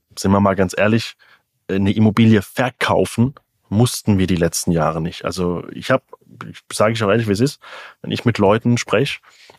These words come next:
„Verkaufen wir das mal richtig?“ Das kann fast keiner. Also so richtig verkaufen, wie wenn ich dir jetzt, was weiß ich, ein Buch verkaufe oder ein Auto verkaufe, das ist schwierig bei einer Immobilie. Ja? Also ich glaube auch, dass es schwierig ist und ich glaube auch, dass es niemand wirklich machen musste.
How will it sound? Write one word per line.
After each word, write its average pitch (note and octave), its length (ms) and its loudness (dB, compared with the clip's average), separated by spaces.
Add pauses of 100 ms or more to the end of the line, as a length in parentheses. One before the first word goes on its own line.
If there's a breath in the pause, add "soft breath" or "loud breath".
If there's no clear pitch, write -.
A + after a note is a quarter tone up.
„Verkaufen A2 540 0
wir F#2+ 80 0
das F#2 180 -10
mal F2+ 160 2
richtig?“ F#2+ 480 -4 (1160 loud breath)
Das - 160 -10
kann C#3 220 4
fast - 300 -6
keiner. E2+ 220 -6
Also - 240 -2
so - 40 2
richtig F3 440 0
verkaufen, A#2 680 -2
wie A2+ 140 0
wenn A#2+ 100 0
ich B2 140 -4
dir A#2 100 0
jetzt, A2 260 -2
was G#2 180 -6
weiß G#2 120 0
ich, G#2+ 160 -10
ein F2+ 60 -12
Buch D3+ 240 2
verkaufe A#2 560 -2
oder F2+ 120 -2
ein F2 100 -4
Auto B2+ 380 -2
verkaufe, A2 640 -2 (520 loud breath)
das - 480 -2 (640)
ist - 180 0
schwierig B2 400 2
bei F#2 100 0
einer E2+ 120 -4
Immobilie. E2 560 -8 (180)
Ja? G#2+ 280 -6
Also - 120 -4
ich A2 80 -4
glaube B2 260 4
auch, A#2+ 120 -2
dass A2 160 0
es G#2+ 60 -6
schwierig C#3 380 2
ist C3+ 140 -4
und A2+ 120 -2
ich G#2+ 140 -4
glaube G#2+ 340 0
auch, G#2+ 140 -2
dass G2 160 -10
es G2+ 120 -12
niemand G#2 280 -2
wirklich - 240 -10
machen E2 220 -6
musste. - 240 -16